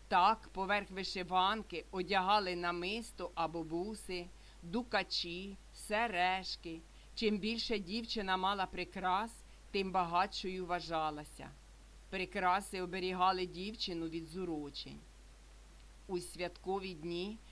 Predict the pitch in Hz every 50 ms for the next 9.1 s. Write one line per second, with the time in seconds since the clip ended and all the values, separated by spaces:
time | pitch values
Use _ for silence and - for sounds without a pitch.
0 | - - 160 160 190 185 185 - - 196 190 208 - - 190 180 180 170 170 190
1 | 180 180 175 185 214 226 214 185 180 175 170 170 175 175 175 180 180 185 175 175
2 | 180 170 170 165 165 165 160 156 151 147 147 - - - - - - - - 170
3 | 185 214 214 214 196 180 220 240 233 220 - - 247 254 294 240 247 277 233 240
4 | 247 269 262 - - - - - 247 247 226 185 180 170 170 170 170 170 170 170
5 | 170 175 185 214 233 226 - - 160 151 160 165 175 175 170 165 180 170 160 180
6 | 185 214 226 - 247 208 180 165 170 165 165 160 160 - - 170 170 170 170 170
7 | 185 208 220 208 208 214 214 - - 180 - 175 165 160 156 156 165 165 160 -
8 | - - 170 170 170 160 - 175 165 165 - - - - 156 151 156 151 147 143
9 | 143